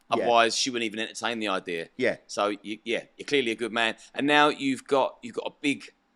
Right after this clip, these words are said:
Speaker 2: big, strong dog that keeps you company.
Speaker 1: One eye girl, um, no one wanted her. I think they was using her for something, whatever they're doing.
Speaker 2: Breeding 'em.
Speaker 1: Maybe,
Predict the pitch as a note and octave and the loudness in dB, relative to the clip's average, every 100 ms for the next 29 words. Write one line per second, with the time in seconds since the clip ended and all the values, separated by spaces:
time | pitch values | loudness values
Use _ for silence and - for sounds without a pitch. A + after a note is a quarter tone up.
0 | _ _ _ - D3 - - C#3 C3 C#3 | _ _ _ -4 -2 -2 0 0 2 0
1 | C#3 - - C#3 A2+ A2+ C#3 C3+ B2+ C3+ | -2 -4 -8 -6 -6 -2 0 0 0 -4
2 | A#2 _ _ _ _ D#3+ D#3 C#3+ C3 - | -6 _ _ _ _ 4 6 8 6 4
3 | _ _ - - A#2+ B2+ B2 B2 B2 A#2+ | _ _ -12 2 4 6 6 6 4 0
4 | A#2 _ _ _ _ _ _ _ _ _ | -8 _ _ _ _ _ _ _ _ _
5 | - D3 C3+ A2+ A2+ G#2+ A2+ G#2+ - C#3+ | 0 4 4 4 0 2 0 0 -6 -10
6 | A#2 A#2 G2 G#2 F#2+ G2+ G2 F#2 - _ | -6 -4 -4 -6 -4 -4 -4 -4 -8 _
7 | _ - D#2+ E2+ D#2+ _ _ _ _ - | _ -14 -12 -12 -14 _ _ _ _ -12
8 | - F#2 - F2+ F2+ _ _ _ _ _ | -4 -4 -4 -12 -14 _ _ _ _ _
9 | F#2 F2 F2+ E2 F#2 F2 F2+ F2 A2+ A2+ | -12 -12 -10 -12 -12 -8 -8 -2 0 2
10 | G#2+ G#2+ G#2+ F#2+ F#2 F2+ | 0 -2 0 -2 -2 -10